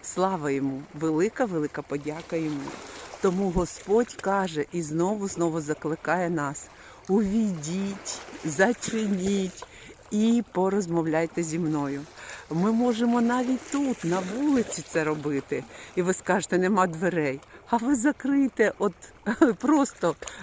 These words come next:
е, уявіть собі, що Господь поряд, і все, і хай весь світ зачекає. Я розмовляю з Батьком. Я розмовляю з нареченим, я слухаю Духа Святого, який хоче навчити мене корисному.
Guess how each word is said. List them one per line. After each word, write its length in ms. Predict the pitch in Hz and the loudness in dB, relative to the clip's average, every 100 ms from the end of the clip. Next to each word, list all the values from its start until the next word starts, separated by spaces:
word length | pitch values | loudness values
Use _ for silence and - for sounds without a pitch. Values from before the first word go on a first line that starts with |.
| - | -10
е, 100 | - - - | -10 -8 4
уявіть 680 | 262 302 320 311 240 262 - | 8 10 10 8 6 6 4
собі, 400 | - 165 147 160 | -2 -4 -2 -4
що 240 | - 190 | 0 2
Господь 500 | 202 - - 208 202 | 0 -2 0 2 2
поряд, 460 | - 208 220 160 151 - | -2 2 4 2 -2 -6
і 100 | 208 | -6
все, 480 | 208 - 202 185 156 - | -4 -4 -2 -2 -2 -4
і 120 | 170 | -6
хай 300 | - 190 190 | 0 0 0
весь 220 | 175 185 | -2 -6
світ 360 | - 175 196 175 | -6 -8 -8 -4
зачекає. 760 | 185 - 190 170 156 143 151 - - - - | -4 -4 -6 -2 -2 -2 -6 -14 -20 -16 -10
Я 300 | 147 175 202 | 0 2 2
розмовляю 640 | 247 180 160 151 151 165 165 | -2 -4 -6 -4 -4 -2 -4
з 60 | |
Батьком. 640 | 143 147 143 - - 143 147 - - - _ - | -6 -4 -4 -6 -10 -10 -10 -16 -20 -20 _ -8
Я 280 | 143 165 208 | -2 0 0
розмовляю 640 | 233 226 226 214 226 226 | 0 -2 -2 0 0 -2
з 80 | 214 | -2
нареченим, 840 | 226 226 - 185 165 156 147 156 - - - | -2 -4 -4 -2 0 -2 -4 -8 -14 -20 -8
я 200 | 151 170 | -2 -2
слухаю 460 | - 180 185 233 240 | 0 -4 -2 -4 -4
Духа 360 | 214 247 - | -4 -6 -6
Святого, 680 | 180 - 160 - 143 143 143 - - - | -8 -8 -8 -4 -4 -6 -12 -16 -14 -6
який 300 | 170 - 156 | -4 -2 -4
хоче 520 | - 170 175 - 233 | -4 -4 -4 -4 -4
навчити 520 | 208 151 - 151 - | -2 -4 -6 -6 -4
мене 260 | 165 156 160 | -2 -2 -4
корисному. 720 | - 160 151 147 - 156 156 | -6 -4 -4 -6 -10 -10 -12